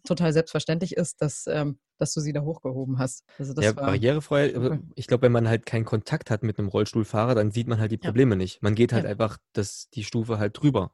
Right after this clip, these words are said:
Speaker 2: Fertig. Und man muss das halt irgendwie so ein bisschen im Kopf haben. Aber hilfsbereit bin ich auch eher so in dem Sinne in der Trainingsgruppe, wenn halt junge Sportler aus dem Internat kommen, haben halt kein Material. Ähm, ich hatte mal, ja,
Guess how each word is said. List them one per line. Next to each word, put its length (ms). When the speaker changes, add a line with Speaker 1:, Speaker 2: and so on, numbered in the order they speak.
Speaker 2:
Fertig. 380
Und 360
man 140
muss 140
das 140
halt 120
irgendwie 240
so 80
ein 80
bisschen 240
im 120
Kopf 240
haben. 220
Aber 160
hilfsbereit 560
bin 120
ich 180
auch 140
eher 240
so 100
in 140
dem 180
Sinne 160
in 60
der 140
Trainingsgruppe, 580
wenn 120
halt 180
junge 240
Sportler 380
aus 120
dem 80
Internat 380
kommen, 240
haben 160
halt 140
kein 180
Material. 720
Ähm, 460
ich 80
hatte 120
mal, 380
ja, 140